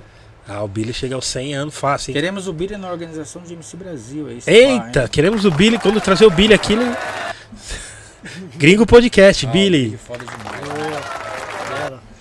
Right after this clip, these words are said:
Speaker 1: E, <clears throat> pô, é,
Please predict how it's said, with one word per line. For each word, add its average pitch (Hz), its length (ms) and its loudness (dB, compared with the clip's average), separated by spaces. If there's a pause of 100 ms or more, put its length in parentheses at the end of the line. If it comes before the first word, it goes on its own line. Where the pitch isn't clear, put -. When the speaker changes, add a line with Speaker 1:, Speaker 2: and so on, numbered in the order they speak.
(600)
Speaker 1:
E, 123 540 -8 (320)
<clears throat> - 320 -6
pô, 170 300 6
é, 135 400 4